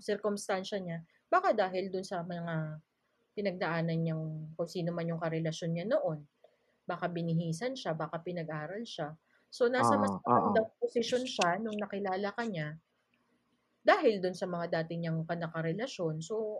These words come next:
Speaker 1: masisisi mo ba siya? 'Di ba? Parang for me,
Speaker 2: Oo.
Speaker 1: yun, yun yung ano ko. Tsaka kung, yun naman, parang ang sa akin lang kasi,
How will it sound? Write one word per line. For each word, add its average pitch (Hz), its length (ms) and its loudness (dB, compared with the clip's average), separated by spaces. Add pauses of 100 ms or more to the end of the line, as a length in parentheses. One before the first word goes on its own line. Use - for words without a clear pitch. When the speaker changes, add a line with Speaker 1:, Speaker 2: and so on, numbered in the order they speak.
(100)
Speaker 1:
masisisi 196 520 -6
mo 170 120 -2
ba 156 120 -4
siya? 160 300 -6 (720)
'Di 180 140 -12
ba? 165 280 -4
Parang 247 580 -8
for 311 160 0
me, 269 120 2
Speaker 2:
Oo. 123 240 6 (440)
Speaker 1:
yun, 220 360 2
yun 269 240 -4
yung 269 120 0
ano 233 280 -2
ko. 180 160 0
Tsaka 320 320 -2
kung, 311 240 2 (1400)
yun 320 160 -2
naman, 277 280 2
parang 262 320 2
ang 269 120 -2
sa 262 180 -2
akin 262 220 -4
lang 247 160 -2
kasi, 247 280 -6